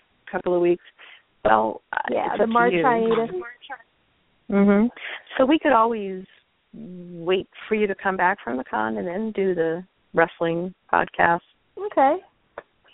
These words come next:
Speaker 2: That,
Speaker 1: You know,
Speaker 2: that might
Speaker 1: if you
Speaker 2: be
Speaker 1: want.
Speaker 2: good, too.
Speaker 1: It's up to you.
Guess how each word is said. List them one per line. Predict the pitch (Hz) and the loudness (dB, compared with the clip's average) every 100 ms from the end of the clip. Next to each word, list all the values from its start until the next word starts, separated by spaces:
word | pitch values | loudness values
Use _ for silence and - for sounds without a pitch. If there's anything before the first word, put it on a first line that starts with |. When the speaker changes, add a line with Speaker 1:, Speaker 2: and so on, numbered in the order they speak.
| _ | _
Speaker 2:
That, | 233 247 | -6 -4
Speaker 1:
You | - | 0
know, | - 269 | 0 0
Speaker 2:
that | 269 | 0
might | 226 | 0
Speaker 1:
if | 269 | 4
you | |
Speaker 2:
be | 269 | 4
Speaker 1:
want. | 254 254 | 4 4
Speaker 2:
good, | 247 | 0
too. | 339 - - | 0 -4 -14
Speaker 1:
It's | 277 | -6
up | 294 | -6
to | - | -6
you. | 226 220 | -10 -10